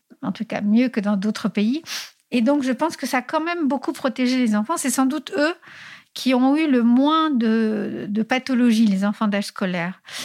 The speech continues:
Euh, mo-, euh, beaucoup moins que les adolescents, mais même que les bébés.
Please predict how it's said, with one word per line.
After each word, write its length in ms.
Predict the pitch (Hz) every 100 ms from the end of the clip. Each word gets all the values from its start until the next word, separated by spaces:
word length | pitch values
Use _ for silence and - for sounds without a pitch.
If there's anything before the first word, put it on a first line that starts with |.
| - - - -
Euh, 560 | 202 196 185 175 175 180
mo-, 480 | - - 214 247 -
euh, 240 | 208 196 185
beaucoup 540 | 190 208 202 233 -
moins 140 | 233 226
que 120 | 226
les 80 | 190
adolescents, 560 | 190 185 185 - 254
mais 140 | 247 202
même 240 | 214 226
que 100 | 226
les 140 | 202
bébés. 340 | 190 196 185